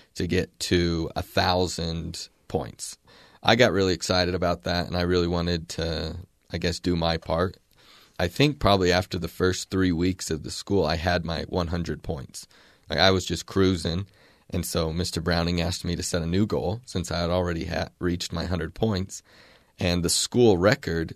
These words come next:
for my elementary school was four hundred and eleven points in a school year. I decided to make my goal four hundred and fifteen just to try and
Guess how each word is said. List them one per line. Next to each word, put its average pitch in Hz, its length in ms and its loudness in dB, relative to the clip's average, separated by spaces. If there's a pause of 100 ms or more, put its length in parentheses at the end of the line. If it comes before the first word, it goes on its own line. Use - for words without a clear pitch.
(100)
for - 200 -4
my 82 140 -2
elementary 87 440 -2
school 80 260 -6
was 76 140 -6
four 104 320 0
hundred 90 420 0
and 87 200 -2
eleven 78 400 -4
points - 580 -12
in 82 120 -6
a - 40 -8
school - 240 -8
year. 69 220 -10 (640)
I 87 640 0
decided 87 640 -2
to 85 180 -6 (220)
make 87 240 -2
my 95 180 4
goal 95 460 4
four 92 320 0
hundred 95 260 -2
and 80 140 -8
fifteen 76 640 -6 (380)
just - 280 0
to - 80 -10
try 85 240 -4
and 82 280 -4